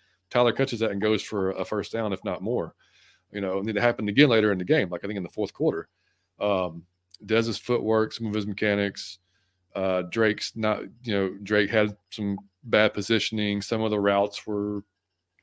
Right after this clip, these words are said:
I mean, he had nowhere to go. Like, the guys are right on, on, on the, uh, broadcast. So that we had seven sacks, right? Or they had seven sacks against us. Um, I counted two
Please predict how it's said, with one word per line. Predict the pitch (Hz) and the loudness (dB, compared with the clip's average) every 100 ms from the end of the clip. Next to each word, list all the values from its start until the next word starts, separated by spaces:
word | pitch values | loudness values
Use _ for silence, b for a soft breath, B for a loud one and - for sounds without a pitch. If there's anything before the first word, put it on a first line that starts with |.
| - | -16
I | 104 | -8
mean, | 98 92 87 _ _ | -6 -6 -8 _ _
he | - 117 | -4 0
had | 104 | 2
nowhere | 107 117 104 | 6 6 4
to | |
go. | 98 107 110 | 4 6 8
Like, | 110 98 | 6 4
the | 107 101 | 2 4
guys | 98 147 127 | 8 8 8
are | |
right | 104 113 98 | 6 6 6
on, | 92 87 | 0 -2
on, | 98 95 90 95 | -2 -2 -4 -4
on | 95 | -4
the, | 90 87 | -2 -2
uh, | 90 85 80 _ | -2 -4 -6 _
broadcast. | 101 95 - 87 - | 0 2 0 -4 -2
So | 110 | 0
that | 113 | 4
we | 117 | 6
had | 117 | 6
seven | - 127 120 | 4 2 2
sacks, | - 98 87 - | 0 0 0 -2
right? | 92 | 0
Or | 95 | 4
they | 113 | 4
had | 107 | 4
seven | - 98 | 2 -2
sacks | 95 101 95 98 | -2 -2 -2 -4
against | 92 - | -8 -8
us. | 90 - B B B B B B - | -10 -10 B B B B B B -4
Um, | 95 87 92 | -2 -2 0
I | 117 | 2
counted | 139 117 95 | 4 2 0
two | - 127 107 98 | 0 2 2 0